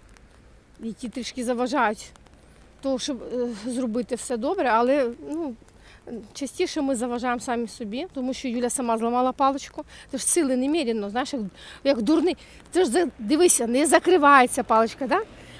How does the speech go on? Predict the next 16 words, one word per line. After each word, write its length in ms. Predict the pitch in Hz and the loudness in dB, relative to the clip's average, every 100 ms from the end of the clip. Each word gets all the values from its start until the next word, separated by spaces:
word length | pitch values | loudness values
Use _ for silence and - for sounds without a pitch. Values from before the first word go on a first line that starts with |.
| - | -4
Подивися, 680 | 392 359 370 359 - - 277 | 2 4 6 6 4 2 2
може, 240 | 311 339 | 2 0
ти 120 | 370 | -2
щось 200 | 339 339 | -4 -2
не 100 | 320 | 0
відкрутила, 800 | 302 - 339 - 285 262 240 214 | -2 -4 -6 -2 0 4 4 4
може, 240 | 208 226 233 | 0 -2 -2
якось 260 | 233 285 | -2 -2
не 100 | 302 | -2
так, 320 | 381 254 247 247 247 | 0 4 4 2 -2
да? 260 | 226 359 - - - - | 2 0 0 -12 -14 0
Ні, 560 | 233 247 269 277 277 269 269 | 4 6 8 6 4 2 -4
треба 300 | 247 247 254 | -8 -6 -8
тягнути, 800 | - 294 269 285 330 349 311 285 | -4 2 6 8 10 8 6 4
нас 160 | 254 | 2
буде 280 | 208 208 220 | -2 -6 -6